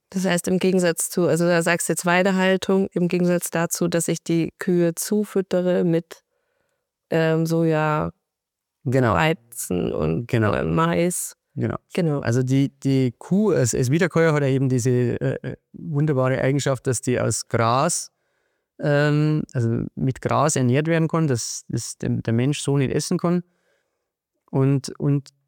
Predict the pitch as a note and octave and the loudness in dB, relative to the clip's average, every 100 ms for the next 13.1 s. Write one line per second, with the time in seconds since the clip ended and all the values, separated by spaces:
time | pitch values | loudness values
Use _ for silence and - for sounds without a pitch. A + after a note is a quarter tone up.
0 | _ _ - D#3+ D#3 C#3 D3 C3 C3+ C3 | _ _ -4 0 2 2 0 0 0 -2
1 | - - D3+ - D#3 F3 E3 D3+ D3 C#3+ | -6 -8 -6 -2 2 4 2 0 0 -2
2 | - D#3 D3+ - C3 C3 C3 C3+ C3+ C3 | -2 -2 -2 0 0 2 2 0 0 0
3 | C3 C3 C3 C3 C3 C3 - B2 C3 C#3+ | 0 0 2 0 -2 -4 -6 -2 -2 -2
4 | - C#3+ - C#3 C3 C3 - E3 F#3 F3+ | -2 -4 -2 0 0 -2 0 2 2 0
5 | F#3+ F#3+ _ _ _ _ _ _ _ _ | 0 -2 _ _ _ _ _ _ _ _
6 | _ G3 C3 C3 C3+ C3+ C3+ - D#3+ C3+ | _ -2 0 2 2 0 -2 -6 -2 2
7 | C3+ B2+ B2+ - - _ _ _ _ _ | 2 2 0 -2 -10 _ _ _ _ _
8 | _ _ _ _ G#3 C3+ - C#3+ C3 B2+ | _ _ _ _ -4 -2 0 0 0 0
9 | B2 - - - D#3+ E3+ E3 D#3 B2+ - | -2 -6 -16 -6 0 2 2 2 0 -2
10 | C#3 C3 B2+ A#2+ A#2+ - - - _ _ | -2 0 0 0 -2 -6 -12 -16 _ _
11 | _ _ _ _ C3+ C#3 F#3 - D#3 F3 | _ _ _ _ 0 2 2 2 2 4
12 | F3+ D#3+ F3+ - - - C#3 B2+ B2+ - | 2 2 -2 -2 -8 -6 0 0 -2 -8